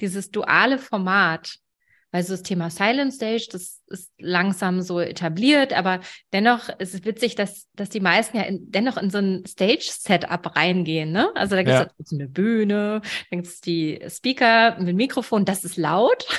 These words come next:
Speaker 1: <laughs> aber du hast dann so einen Kopfhörer auf.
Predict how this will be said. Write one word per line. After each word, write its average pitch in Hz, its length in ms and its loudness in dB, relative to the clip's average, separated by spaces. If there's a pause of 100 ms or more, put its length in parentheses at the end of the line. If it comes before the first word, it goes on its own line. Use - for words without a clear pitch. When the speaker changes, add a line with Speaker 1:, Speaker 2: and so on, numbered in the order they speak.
Speaker 1:
<laughs> - 420 2
aber 220 160 4
du 226 140 4
hast 254 220 4
dann 240 180 2
so 208 80 -6
einen 196 80 -2
Kopfhörer 190 640 -2
auf. 202 260 0